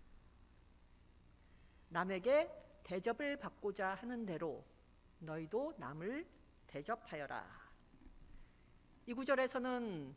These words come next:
너희와 남이 나옵니다. 너희는 이 구절을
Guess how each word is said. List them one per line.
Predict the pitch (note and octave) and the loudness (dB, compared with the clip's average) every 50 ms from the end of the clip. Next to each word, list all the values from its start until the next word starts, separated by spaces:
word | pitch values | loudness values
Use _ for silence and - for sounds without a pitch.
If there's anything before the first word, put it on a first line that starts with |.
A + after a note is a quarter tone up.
| - - | -12 -4
너희와 | E3+ E3+ F#3 F#3+ - A#3 G#3 F#3+ F#3+ G#3 B3+ D4+ D#4+ - - | 0 2 2 2 2 2 2 4 6 6 6 6 4 0 -6
남이 | D#3+ C#3+ D3 D3+ E3+ F3+ F3+ D#3+ D#3+ G3 B3+ C#4 | -4 0 0 2 2 0 0 0 0 0 0 0
나옵니다. | F#3+ D3+ C#3 D#3 D#3+ D#3 D#3 D3+ C#3 C#3 C#3+ C#3 C#3 E3 - - - - | 0 0 0 0 -2 -4 -6 -6 -4 -2 -2 -2 -2 -6 -12 -18 -16 -8
너희는 | D#3+ D#3 D#3+ E3+ F#3+ F3+ F3 F#3 F#3 F#3 F3+ | -4 -2 -2 0 -2 -2 -2 -2 -2 -2 -2
이 | F3+ F#3+ G3 | -2 -4 -6
구절을 | - - A3 F#3+ A3+ A3 G#3 A#3+ C4+ C#4+ D4+ - | -4 -6 -2 0 2 2 2 2 2 0 -2 -2